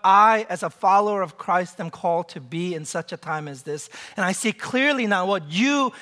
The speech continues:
and I together as the church of Christ here in this local context,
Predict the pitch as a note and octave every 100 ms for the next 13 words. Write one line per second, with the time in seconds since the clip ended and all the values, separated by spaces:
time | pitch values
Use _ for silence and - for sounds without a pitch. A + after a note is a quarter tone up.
0 | C#4 G3 A3 A3+ A3+ G#3 E3 A#3+ A3+ G#3+
1 | F#3+ - F#3 - A3+ B3 - - - F#3
2 | - - G#3 G#3 - _ - C4 C#4+ A#3
3 | E3+ - - G#3+ F3+ D#3 G#3 B3 B3 A#3
4 | - A#3 A#3 A#3 F#3 -